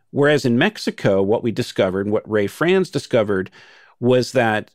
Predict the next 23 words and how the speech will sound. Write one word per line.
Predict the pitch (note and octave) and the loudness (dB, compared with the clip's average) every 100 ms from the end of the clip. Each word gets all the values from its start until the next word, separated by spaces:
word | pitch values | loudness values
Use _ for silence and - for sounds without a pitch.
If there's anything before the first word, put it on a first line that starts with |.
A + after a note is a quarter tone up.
| _ | _
they | A#2+ G#2+ D#3 | -6 0 2
were | E3 | 2
doing | D3+ D3 C3 | 2 2 0
something | - C#3 B2+ | -2 -2 0
very | A2+ A#2+ | 2 2
similar, | A2 - - A3 A#3+ C3 A2+ G#2+ | 0 -6 -4 0 2 2 2 2
but | - C3 - A#2 | 2 0 0 -4
the | B2+ B2 A#2 | -2 0 -2
Jehovah's | G2+ A#2+ D3 C#3 | -2 0 0 0
Witnesses | C3 - - A2+ | -2 -4 -4 -2
in | G#2 | 0
Mexico | A2 E3 - - A#2+ A2 G2+ | 0 -2 -4 -2 2 2 2
were | A#2 A2+ A2+ | 2 0 0
allowed | A2 A#2 B2 B2+ B2 | -2 0 0 0 -2
to | - - A2+ G#2+ - _ | -6 -2 0 0 -4 _
basically | D#3+ G3 - F3 - C3 A#2 G#2+ - - _ | 0 0 0 -6 0 0 2 -2 -8 -20 _
bribe | B2 B2+ C3 C#3+ D3 C#3+ C3+ - _ _ - | -4 2 2 4 2 0 -2 -14 _ _ -10
the | A2+ C3 B2 A#2+ A2+ A#2+ | -2 0 0 -2 -4 -2
government | D3+ D#3+ C#3 C3 | 0 2 2 2
officials | A#2+ E3+ E3+ B2+ A2+ G#2+ - - - - _ _ | 0 0 0 2 2 0 -4 -20 -20 -20 _ _
to | - D3 C3+ C3 B2+ - C#3 | 0 2 4 2 -2 -6 -6
have | D3+ D3 C3 | 0 2 4
a, | A#2+ A2 | 2 0